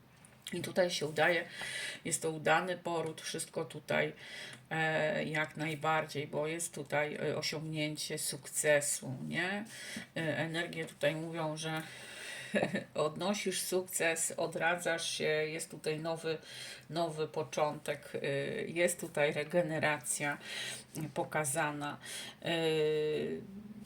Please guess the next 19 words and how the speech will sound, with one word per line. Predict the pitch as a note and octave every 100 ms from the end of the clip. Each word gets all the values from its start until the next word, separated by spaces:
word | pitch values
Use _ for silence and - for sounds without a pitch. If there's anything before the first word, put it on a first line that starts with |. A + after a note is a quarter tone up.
| - -
tak, | F#3 F3 - G3
może | G#3 G#3 G#3
być | G3 -
też, | - F#3+ F#3 -
y, | - E3+ F3
kochani, | F3 F3 F3+ F3+ F3
że | F3 E3
ktoś | - F3
dla | F3 E3 F3
regeneracji | F3 E3+ E3+ F3 E3 E3+ E3+ F#3+ - - A3 A#3+ B3 - - E3+
był | D3+ F3 F3 E3+ - - - - - - - - - - - - - - E3+
w | D#3
sanatorium, | - E3 D#3 - F#3 A3 D4 F4+ - - - - -
albo | - D#3+ D#3+
ktoś | - F3+ F3
z | D#3
rodziny | D#3+ D3 D#3+ D#3+
będzie | D#3 D3 D3+
wyjeżdżał, | D3+ D3+ F3 A3 - A#3 B3+